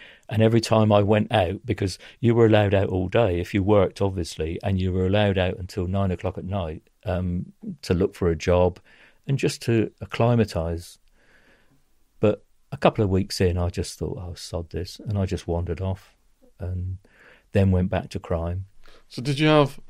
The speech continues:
Speaker 2: when you wandered off, did you have any resources, any money, anywhere to go?
Speaker 1: Um,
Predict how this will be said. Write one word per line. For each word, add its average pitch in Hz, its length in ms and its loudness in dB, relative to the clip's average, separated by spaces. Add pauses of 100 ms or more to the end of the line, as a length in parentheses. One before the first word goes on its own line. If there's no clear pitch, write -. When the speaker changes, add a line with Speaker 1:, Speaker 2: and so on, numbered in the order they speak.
Speaker 2:
when 135 120 0
you 139 100 4
wandered 131 340 4
off, 113 260 4
did 107 140 -8
you 117 80 -2
have 113 120 2
any 110 160 2
resources, 110 760 -2
any 98 140 0
money, 101 540 -2
anywhere 92 260 -4
to 92 120 -12
go? 95 340 -4
Speaker 1:
Um, 160 520 2